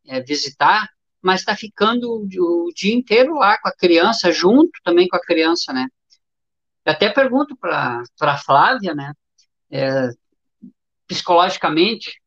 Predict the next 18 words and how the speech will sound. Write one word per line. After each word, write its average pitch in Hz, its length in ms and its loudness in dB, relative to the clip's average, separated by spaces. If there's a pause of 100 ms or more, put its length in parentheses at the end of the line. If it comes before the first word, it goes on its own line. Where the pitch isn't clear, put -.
(140)
com 180 160 -2
que 240 140 -2
idade 226 360 0
a 208 60 -6
criança 190 400 -4
já 180 200 -2
pode, 196 800 -2 (420)
é, 156 100 -2
ficar 196 380 0
junto 208 240 -8
com 202 120 -12
o 180 60 -14
pai 180 260 2
sem 196 180 -12
a 196 60 -10
supervisão 175 580 -8
da 170 100 -2
mãe? 127 240 -8